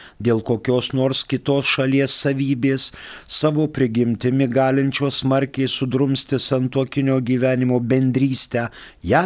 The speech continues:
daro negaliojamai. Žmona nori vaikų, vyras nuslėpė, kad yra nevaisingas. Ir žmona kiek gyvena? Pusmetį, met-, metus, du, nori vaikų, vaikų nėra.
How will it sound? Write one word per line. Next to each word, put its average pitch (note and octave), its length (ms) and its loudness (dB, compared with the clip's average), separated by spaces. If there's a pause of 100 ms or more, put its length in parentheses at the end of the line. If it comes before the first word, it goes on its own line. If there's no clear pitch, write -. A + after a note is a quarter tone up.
daro E2 400 -2 (220)
negaliojamai. D#2 880 -4 (640)
Žmona A2+ 500 -2
nori F#3+ 240 0
vaikų, D3+ 460 -2 (340)
vyras D3 400 -2
nuslėpė, A2+ 480 -2
kad F#2+ 240 -4
yra F#2+ 160 0
nevaisingas. F2 840 -6 (1500)
Ir E3 160 -4
žmona A#2+ 400 -2
kiek D#2+ 240 -8
gyvena? E2+ 480 -2
Pusmetį, C3 560 -2
met-, B2+ 300 -2
metus, G#2 480 -4
du, B2+ 220 -2
nori A2+ 280 0
vaikų, F#2+ 400 -4
vaikų E2+ 320 -6
nėra. C#2 380 -8